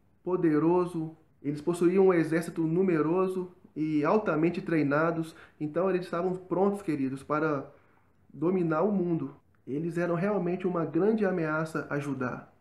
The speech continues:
Consegue perceber a situação do profeta Abacuque? Então, em tudo isso, o profeta parece que ele entra em crise. E ele chega diante de Deus cheios de perguntas.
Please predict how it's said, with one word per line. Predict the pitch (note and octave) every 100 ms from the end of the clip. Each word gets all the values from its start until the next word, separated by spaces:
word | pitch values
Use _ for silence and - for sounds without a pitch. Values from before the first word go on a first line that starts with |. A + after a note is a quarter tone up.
| _ _ _
Consegue | C3 C3 F#3 F#3+
perceber | F3 E3+ D3+ E3
a |
situação | E3 - D3+ D3 F3 F#3 E3 - _ _
do | D3+
profeta | D3 C#3+ D3 C#3
Abacuque? | C#3 C#3 G3+ G3+ D3+ C#3+ _ _ _ _ _ -
Então, | D3+ F3 G#3
em | F#3 F3 D#3+ E3
tudo | A3+ C4 F#3
isso, | G#3 A#3 - C#3+ - _ -
o | D#3+
profeta | E3 D#3+ F3 F3+
parece | F3+ E3+ E3 F#3+
que | G3
ele | F#3+ F3
entra | F#3 G3+
em | G3
crise. | - E3 E3+ C#3 C3+ - _ _ _ _ _ _ _ _ _ _ _ -
E | D3 D#3+
ele | G#3 G#3+
chega | G3 G3
diante | F#3+ F3 E3+
de | D3+
Deus | D3 F#3+ G3 - - _ _ _ _ _ _ _
cheios | - F#3+ A3+ A3
de | E3+
perguntas. | - E3 D3 D3 D3+ -